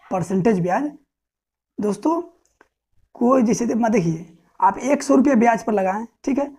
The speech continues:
आपको दो सौ रुपया उधर से मिल गया। इसका मतलब क्या है कि जो धन जो हो गया ना, दो सौ परसेंट हो गया, ठीक है। दो सौ परसेंट जब भी धन हो गया, तो इसका मतलब है कि सौ परसेंट आपको ब्याज भी मिला है, ठीक है। तो देखिए, तो यहाँ छः गुनी है,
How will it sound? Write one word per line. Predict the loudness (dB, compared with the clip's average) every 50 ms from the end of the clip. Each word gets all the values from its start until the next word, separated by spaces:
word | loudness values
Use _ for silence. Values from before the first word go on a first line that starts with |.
| _ 0 0
आपको | 0 0 2 0 0 0 0 -2
दो | -2 0 2 2 2
सौ | 4 4 4
रुपया | 4 6 4
उधर | 6 4 4
से | 2 2
मिल | -2 -2 -2 -2
गया। | -4 -4
इसका | -4 -4 -4 0 2
मतलब | 2 4 4 4 0 0
क्या | 0 -2 -2
है | -2 -4 -6 -8 -10 _ _ _ _ _ _ -4
कि | -2 0
जो | 2 2 4 4 4 4 2
धन | 2 4 4 4 6
जो | 6 4
हो | 4
गया | 4 4 2
ना, | 2 0
दो | 2 2 2 2
सौ | 2 0 -2 -2 -2 -6 -4 -4 -6 -8 -10 _ _ _ _ -2
परसेंट | 0 0 0 0 -2 -2 0
हो | 0
गया, | -2 -2 -2 -2
ठीक | -2 -2 -4
है। | -4 -6 -8 -14 -20 _ _ _ -6
दो | 0 2 2 4
सौ | 4 0
परसेंट | 0 0 0 2 4 4 4 4
जब | 4 2 2 2
भी | 0 -2
धन | 0 2 2 4 4
हो | 4 4
गया, | 2 2 2 0 0
तो | -2 -6 -12 -20 _ _ _ -10
इसका | -8 -2 2 2
मतलब | 4 4 4 2 4
है | 4 4
कि | 4 2
सौ | 0 2 2 2 2 2
परसेंट | 2 2 -2 0 0 0 0 0 0
आपको | 0 -2 0 0 0
ब्याज | 2 2 4 4 4 4 4 2 4
भी | 4 4 4
मिला | 4 2 0 -2 -4
है, | -6 -6 -10 -14 _ _ _ _ _
ठीक | -2 2 2
है। | 2 2 2 -2 -6
तो | -6 -4 -4 -12 -14 -10 -6 -4
देखिए, | -4 -2 -2 -4 -6 -6
तो | -8 -14 _ _ _ _ -4 -4
यहाँ | -4
छः | -4 0 0 2 4 4
गुनी | 4 4 4 6
है, | 6 4 4 2 0